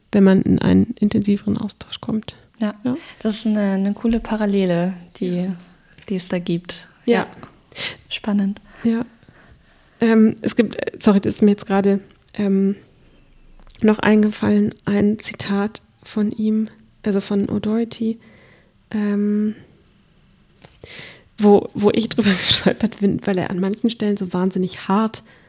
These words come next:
Speaker 1: formuliert.
Speaker 2: Mhm.
Speaker 1: Ähm, genau, dieses Aufgehoben, also es, äh, zu seiner Beschreibung, ähm, zum, zum White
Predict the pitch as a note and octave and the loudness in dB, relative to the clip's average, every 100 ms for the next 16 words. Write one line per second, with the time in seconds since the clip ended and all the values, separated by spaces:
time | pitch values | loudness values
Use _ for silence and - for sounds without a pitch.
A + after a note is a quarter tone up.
0 | _ - - F#3 F#3+ F#3+ G3 G3 - - | _ -10 -2 0 0 -2 -2 -4 -6 -6
1 | G#3+ F#3+ G3+ A#3 - - G3+ G3 G3 G3+ | -2 0 0 0 -4 -6 -2 0 0 -2
2 | G3+ _ _ _ _ _ _ _ _ _ | -6 _ _ _ _ _ _ _ _ _
3 | _ _ _ _ _ _ _ _ _ _ | _ _ _ _ _ _ _ _ _ _
4 | _ _ _ _ _ _ _ _ - A3+ | _ _ _ _ _ _ _ _ 0 4
5 | - - - - A3+ G#3 - - C4 - | 4 2 -6 2 2 2 2 2 2 2
6 | A#3+ A3+ A3 - G3 F3+ - - G3+ - | 2 4 2 2 -2 -4 -6 -6 -6 -4
7 | G3 G3 F#3+ F#3+ - F#3+ G3 G3 G3+ - | -2 0 0 -2 -4 -4 -2 -2 -4 -6
8 | F#3 F#3+ G3 _ - - - G3+ G3 - | -6 -6 -10 _ -20 -14 -6 -4 -4 -6
9 | G3 F#3+ F#3 | -6 -4 -4